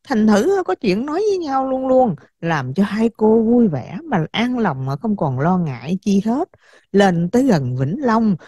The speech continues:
Quý dặn, à, tài xế chạy, à, đường trong cho hai cô biết Châu Thành. Quý hỏi hai cô có đói bụng và muốn ăn uống hay không. Hai cô đồng nói hồi khuya đã có ăn cơm dằn bụng rồi. Quý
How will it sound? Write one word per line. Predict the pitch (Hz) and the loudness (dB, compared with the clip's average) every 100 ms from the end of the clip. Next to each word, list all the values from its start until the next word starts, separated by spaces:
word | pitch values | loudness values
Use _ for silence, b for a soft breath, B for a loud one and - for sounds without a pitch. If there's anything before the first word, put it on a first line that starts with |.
| B - | B 0
Quý | 233 | 2
dặn, | 330 180 - 185 | 2 0 -4 -6
à, | 202 202 | -4 -4
tài | 165 | -6
xế | 139 240 330 339 | 0 2 2 -2
chạy, | 156 107 190 196 | -4 -2 0 2
à, | |
đường | 185 165 156 | 2 0 0
trong | - 214 202 165 | -2 0 0 -4
cho | 190 | -4
hai | 214 220 214 | -4 -4 -4
cô | 208 220 214 | -2 0 2
biết | 226 415 - | 2 0 0
Châu | 214 | -4
Thành. | 208 - 143 139 127 B B - | -4 -6 -6 -6 -8 B B -6
Quý | 175 294 | 0 0
hỏi | 294 127 135 269 | 0 -2 -4 -6
hai | 285 202 | -4 -4
cô | 202 208 202 202 202 | 0 2 2 2 0
có | 233 240 233 | 0 2 0
đói | 196 214 269 | 0 0 0
bụng | 120 151 185 | -2 -2 -4
và | 151 | -2
muốn | 170 285 | -4 -6
ăn | 202 202 | -4 -4
uống | - 294 370 | -2 -4 -4
hay | 269 156 | -4 -4
không. | - 214 220 156 B B | -2 -2 -2 -4 B B
Hai | - 165 160 | -4 -2 -2
cô | 175 160 | 0 0
đồng | 147 123 135 | 0 -4 -4
nói | 170 220 254 | -2 -2 -2
hồi | 240 185 120 - | -4 -2 -4 0
khuya | 226 214 208 214 202 | 4 6 4 2 -4
đã | 180 131 | -10 -12
có | 175 196 233 311 | -6 -6 -6 -6
ăn | 190 185 | -8 -6
cơm | 202 190 180 | -2 -2 -2
dằn | 147 135 131 | -4 -6 -6
bụng | 131 160 | -6 -4
rồi. | 175 143 127 120 b b b | -2 -2 -2 -6 b b b
Quý | 175 233 | 4 6